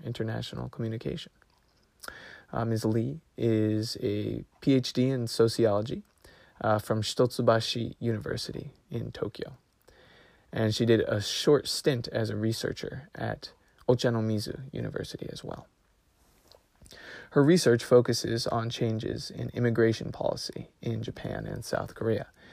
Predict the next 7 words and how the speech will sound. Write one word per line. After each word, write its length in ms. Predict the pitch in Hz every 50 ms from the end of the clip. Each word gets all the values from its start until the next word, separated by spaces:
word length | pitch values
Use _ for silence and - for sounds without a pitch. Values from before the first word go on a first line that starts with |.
| - - - - _ _
and 560 | - - 107 104 101 104 104 101 101 107 - - -
she 380 | - - - - 107 104 104 -
drew 260 | - - 107 107 104
comparisons 880 | - - - 107 107 - - 123 113 110 101 - - - 107 113 131 -
between 400 | - - 117 - - 139 131 120
the 80 | 113 113
two, 380 | - - - 107 107 123 180